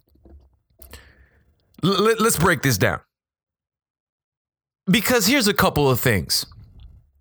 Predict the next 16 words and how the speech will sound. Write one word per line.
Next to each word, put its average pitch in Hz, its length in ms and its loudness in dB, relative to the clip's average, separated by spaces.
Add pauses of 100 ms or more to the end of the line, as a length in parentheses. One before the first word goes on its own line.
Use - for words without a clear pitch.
(200)
The 196 100 0
first 226 380 2
thing 175 180 2
that 143 120 2
I 135 100 2
think 135 300 0
really 139 560 2
comes 131 560 2
to 131 120 2
mind 117 640 2
when 120 240 0
you're 117 200 2
listening 135 580 0
to 156 100 0
that 156 300 0 (680)
is 143 460 2